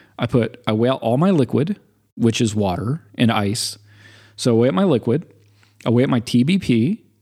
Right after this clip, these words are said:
and I weigh out my pigment if I'm using pigment, which I am for this.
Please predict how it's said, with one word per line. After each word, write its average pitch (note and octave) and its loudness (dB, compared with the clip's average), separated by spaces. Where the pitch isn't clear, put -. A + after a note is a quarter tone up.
and C3 2
I A#2+ 2
weigh A#2+ 2
out B2 -2
my G#2+ 0
pigment G#2+ -6
if - -10
I'm G#2+ 0
using G#2 -2
pigment, G#2 -4
which F#2+ -4
I A2 2
am A2 2
for G#2+ -2
this. - -6